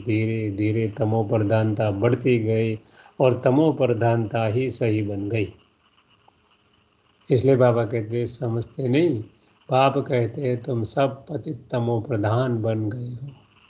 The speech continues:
सब। अब अपने को आत्मा समझ मुझे याद करो। असूल तुम आत्मा, ये मेरे साथ थी ने।" बाबा याद दिलाता है, "कहाँ थी? अपने स्वीट साइलेंस होम में, परम धाम।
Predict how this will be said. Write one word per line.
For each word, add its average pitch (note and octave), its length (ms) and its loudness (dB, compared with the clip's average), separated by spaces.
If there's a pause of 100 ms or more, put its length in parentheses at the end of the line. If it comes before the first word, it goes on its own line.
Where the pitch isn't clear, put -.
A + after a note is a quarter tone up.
(120)
सब। - 440 0 (920)
अब D3 200 6
अपने B2+ 440 0
को B2+ 260 -6
आत्मा A#2 580 -6
समझ A2+ 420 -6
मुझे G#2+ 380 -4
याद G#2 380 -6
करो। B2 320 -8 (1000)
असूल D3 360 6
तुम C#3 260 4
आत्मा, A#2+ 500 2
ये C3 240 0
मेरे A#2 400 0
साथ A2+ 400 -2
थी A2+ 220 -4
ने।" A2+ 440 -2 (240)
बाबा A2+ 180 0
याद A#2 220 2
दिलाता A#2 480 -2
है, - 60 -20 (800)
"कहाँ B2 260 2
थी? C#3 440 0 (260)
अपने B2 400 2
स्वीट D3+ 460 -8
साइलेंस A2+ 720 -2
होम A2 220 0
में, B2 260 -2
परम C#3+ 280 2
धाम। G#2+ 200 -4